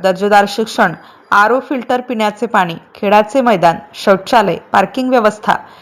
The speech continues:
शाळेला वॉचमेन, शाळेतील परिसरामध्ये सीसीटीव्ही कॅमेरे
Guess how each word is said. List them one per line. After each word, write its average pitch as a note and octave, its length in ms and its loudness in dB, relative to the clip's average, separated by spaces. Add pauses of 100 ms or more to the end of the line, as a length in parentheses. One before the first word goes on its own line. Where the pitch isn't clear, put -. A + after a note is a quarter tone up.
(280)
शाळेला A#3 680 2 (340)
वॉचमेन, G3 580 0 (400)
शाळेतील G#3 400 2
परिसरामध्ये G#3 720 -2
सीसीटीव्ही C4 520 -4
कॅमेरे G3 380 2